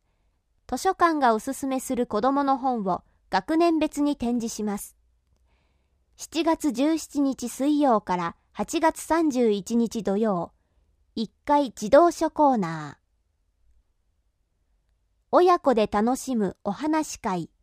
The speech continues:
わらべ歌と絵本の読み聞かせ。七月十一日、十八日、八月一日、八日、各回木曜、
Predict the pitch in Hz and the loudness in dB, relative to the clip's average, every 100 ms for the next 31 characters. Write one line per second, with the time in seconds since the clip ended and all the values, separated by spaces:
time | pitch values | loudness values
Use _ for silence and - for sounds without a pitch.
0 | _ _ _ _ _ _ _ _ - 226 | _ _ _ _ _ _ _ _ 2 4
1 | 294 330 359 277 - 190 175 165 - 202 | 6 4 2 0 -2 -4 -4 -8 -6 -8
2 | - 349 311 214 190 208 233 - 226 208 | 0 0 2 0 0 0 -2 -8 -10 -8
3 | 202 175 _ _ _ _ _ _ _ _ | -8 -8 _ _ _ _ _ _ _ _
4 | _ _ _ _ - - 339 330 320 220 | _ _ _ _ -14 -4 0 0 0 -2
5 | 277 294 277 247 247 233 - - _ _ | 0 0 -2 -2 -2 -2 -6 -10 _ _
6 | - 262 285 262 - 233 226 - 214 - | -6 -2 -2 -4 -4 -2 -2 -4 -8 -8
7 | _ _ - 240 320 330 330 - - 277 | _ _ -8 -6 -2 0 0 -4 -6 -4
8 | 262 247 233 233 _ _ 220 240 247 - | -4 -6 -6 -8 _ _ 2 2 2 0
9 | 214 _ _ _ - 320 - - 262 190 | -2 _ _ _ -8 -8 -6 -2 0 0
10 | 175 170 247 233 175 151 | -2 -2 -2 -2 -4 -8